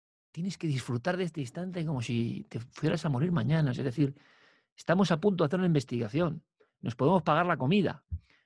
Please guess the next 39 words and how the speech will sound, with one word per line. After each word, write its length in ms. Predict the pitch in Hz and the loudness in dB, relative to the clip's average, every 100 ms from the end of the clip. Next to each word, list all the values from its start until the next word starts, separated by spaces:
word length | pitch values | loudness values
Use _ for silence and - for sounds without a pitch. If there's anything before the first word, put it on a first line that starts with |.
| _ - | _ -8
nos 280 | 123 113 | -8 -6
pagan 340 | - 185 220 196 | -2 -2 -2 -6
por, 320 | - 135 - | -4 -4 -4
por 220 | _ 120 | _ -4
hacer 340 | 117 - - 190 | -4 -8 -4 -2
algo 200 | 202 185 | 0 -2
que 140 | 151 | 0
era 80 | 185 | 0
un 100 | 170 | 0
sueño 360 | - 151 185 190 | 0 0 2 0
de 120 | 117 | 0
críos, 380 | 180 208 113 - | 0 -2 -2 -2
tío. 300 | 202 - - _ _ _ _ _ _ _ - | -2 -2 -10 _ _ _ _ _ _ _ -8
No 260 | 123 156 | -4 0
perdéis 280 | 190 175 175 170 | 0 0 -2 -2
la 100 | 170 | -2
perspectiva 500 | 156 131 117 - 156 | -2 -6 -10 -2 0
de 80 | 131 | 0
que 60 | 135 | -4
esto 140 | - | -4
es 60 | 147 | -4
un 80 | 143 | -2
trabajo, 420 | - 160 151 - | 0 -2 -4 -8
macho. 300 | 139 - - _ _ | -8 -8 -20 _ _
O 40 | |
sea, 160 | - 120 | -14 -6
no 200 | 127 151 | -2 0
podéis. 420 | 165 165 - - _ - - _ _ _ _ _ _ - - | 2 0 -2 -10 _ -16 -16 _ _ _ _ _ _ -10 0
Ellos 200 | 196 247 | 4 6
no 60 | 233 | 4
la 120 | 123 | 4
pierden, 420 | 208 185 123 - - | 2 0 -4 -10 -8
pero 280 | 131 131 - | -4 -4 -4
es 160 | 160 - | -6 -4
como 160 | 233 | -2
una 120 | 233 | -2
sensación, 640 | 180 180 151 143 - 196 196 | 0 0 2 0 2 0 2
¿sabes? 300 | 170 214 180 | 2 0 2
De, 200 | 151 | 2